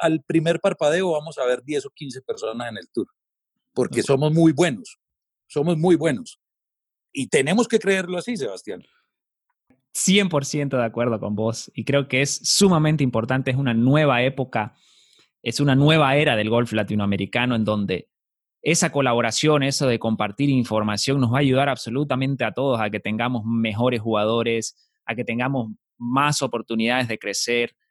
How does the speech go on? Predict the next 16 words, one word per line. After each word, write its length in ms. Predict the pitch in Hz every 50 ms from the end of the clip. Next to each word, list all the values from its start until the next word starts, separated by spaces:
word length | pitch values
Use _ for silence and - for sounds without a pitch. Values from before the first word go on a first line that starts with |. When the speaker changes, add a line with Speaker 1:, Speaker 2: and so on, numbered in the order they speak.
| _ _ _ _ _ _
Speaker 2:
más 420 | 123 127 131 139 151 160 151 -
oportunidades 640 | 143 117 120 113 - 113 113 117 117 123 131 127 120
de 80 | 110
también 420 | 95 92 98 101 104 117 120 120 117
tener 320 | - 110 110 120 139 139
mejores 400 | 120 101 98 107 117 113 104 107
entrenadores 840 | 104 104 98 - 101 101 98 101 104 110 117 117 113 110 107 - 95
y 60 | 92
todo 240 | - 110 107 110 110
eso, 200 | 117 - - 107
y 40 |
creo 200 | - 117 120 117
que 100 | - 101
lo 80 | 107 107
has 80 | 107 107
dicho 480 | 117 117 113 - - 113 107 104 -